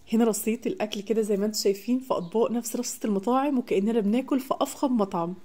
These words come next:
شايفين لونه تحفه ازاي؟ ويلا بينا نبدا، وما تنسوش ان انتوا تعملوا لايك للفيديو ده لو عجبكم، وكمان اشتركوا في قناتي عشان تشوفوا ان شاء الله كل يوم وصفه جديده، وسيبولي تعليق صغير برايكم في الفيديو. يلا بينا نبدا على طول. اول حاجه كده جبت بصلايه كبيره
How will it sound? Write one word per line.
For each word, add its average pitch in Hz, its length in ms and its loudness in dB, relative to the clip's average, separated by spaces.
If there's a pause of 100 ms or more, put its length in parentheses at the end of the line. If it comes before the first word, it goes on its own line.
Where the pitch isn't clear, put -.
(140)
شايفين 240 380 6
لونه 262 160 8
تحفه 254 300 4
ازاي؟ 208 280 6
ويلا 202 260 4
بينا 220 240 0
نبدا، 247 460 4
وما 302 320 2
تنسوش 302 500 -2
ان 277 60 -2
انتوا 285 180 -4
تعملوا 262 300 2
لايك 285 240 2
للفيديو 277 280 0
ده 285 60 6
لو 294 100 8
عجبكم، 294 460 2 (480)
وكمان 214 340 0
اشتركوا 269 320 2
في - 80 -8
قناتي 330 380 2
عشان 277 260 0
تشوفوا 262 340 0
ان 240 60 -2
شاء - 180 4
الله 247 220 4
كل 262 260 -2
يوم 285 360 0
وصفه 285 280 0
جديده، 240 380 -2 (680)
وسيبولي 285 420 4
تعليق 240 280 4
صغير 294 400 6
برايكم 233 380 6
في 254 80 -6
الفيديو. 190 400 -4 (540)
يلا 202 200 6
بينا 226 280 4
نبدا 226 320 2
على 233 180 6
طول. 185 360 -4 (140)
اول 262 240 4
حاجه 269 200 2
كده 269 200 2
جبت 254 200 0
بصلايه 220 420 6
كبيره 277 440 2